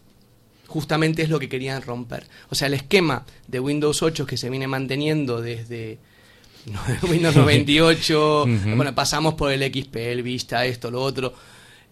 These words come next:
Speaker 1: Es todo un mismo sistema. En definitiva, le cambian un poco la cara, pero tenemos el menú de inicio, tenemos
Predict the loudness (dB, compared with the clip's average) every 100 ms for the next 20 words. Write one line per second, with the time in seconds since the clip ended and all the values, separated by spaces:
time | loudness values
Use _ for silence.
0 | _ -8 -6 -4 -2 0 0 -2 -6 -10
1 | -10 -12 -12 -12 -12 -14 -14 -16 -12 -4
2 | -2 -2 -2 -2 -2 -2 -4 -4 0 0
3 | 2 2 0 -2 -6 -6 -8 -10 -10 -12
4 | -14 -12 -6 -2 0 0 -2 -2 -4 -4
5 | -6 -8 -10 -14